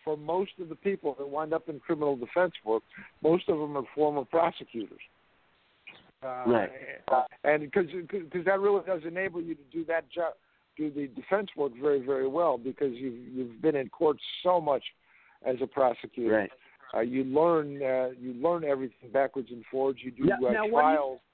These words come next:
Speaker 1: All... Go ahead.
Speaker 2: Go ahead. Keep going. Sorry.
Speaker 1: We just do trials, uh, on a, re-, you know, so, so fast on a regular basis, and from a, from the, from that standpoint,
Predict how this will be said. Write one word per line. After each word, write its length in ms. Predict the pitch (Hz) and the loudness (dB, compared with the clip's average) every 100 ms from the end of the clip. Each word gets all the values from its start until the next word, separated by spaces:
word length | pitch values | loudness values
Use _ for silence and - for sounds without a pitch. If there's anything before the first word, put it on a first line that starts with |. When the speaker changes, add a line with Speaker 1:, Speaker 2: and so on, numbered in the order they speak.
| _ _ _ | _ _ _
Speaker 1:
All... 180 | 147 151 _ _ _ _ _ _ _ _ _ | -4 -4 _ _ _ _ _ _ _ _ _
Go 60 | - | -4
ahead. 180 | 131 - _ _ - | -4 -6 _ _ -2
Speaker 2:
Go 160 | 165 | 0
ahead. 160 | 165 160 | 0 -2
Keep 140 | 185 | -8
going. 240 | 151 147 151 | -6 -6 -8
Sorry. 220 | 139 135 139 _ _ _ _ _ _ _ _ _ _ _ _ _ _ _ _ _ _ _ _ - | -14 -14 -16 _ _ _ _ _ _ _ _ _ _ _ _ _ _ _ _ _ _ _ _ -10
Speaker 1:
We 120 | 131 135 | -10 -8
just 200 | 170 175 | -12 -8
do 120 | 180 | -10
trials, 560 | - 180 180 180 156 131 147 | 0 4 6 4 2 -2 -4
uh, 60 | |
on 420 | 143 131 135 139 | -4 -2 -4 -8
a, 20 | 135 | -10
re-, 220 | 135 143 117 | -12 -12 -12
you 140 | 143 | -8
know, 160 | 131 120 - | -8 -6 -4
so, 200 | 139 127 113 - | -4 -6 -14 -2
so 120 | 135 - | -2 2
fast 320 | 156 156 156 | 4 4 2
on 140 | 135 127 | -4 -4
a 40 | |
regular 320 | 131 127 123 | -4 -4 -6
basis, 440 | 110 143 160 135 120 _ - - - - - | -2 -2 -2 -8 -14 _ -20 -20 -20 -18 -6
and 360 | 156 156 139 - | -4 -4 -6 -2
from 180 | 170 165 | 0 2
a, 100 | 165 - - | 0 -4 -8
from 180 | 165 156 | -6 -6
the, 120 | 165 214 | -8 -10
from 120 | - 160 | -6 2
that 180 | 160 - | 2 2
standpoint, 580 | - 214 233 - 151 | 0 2 2 0 -2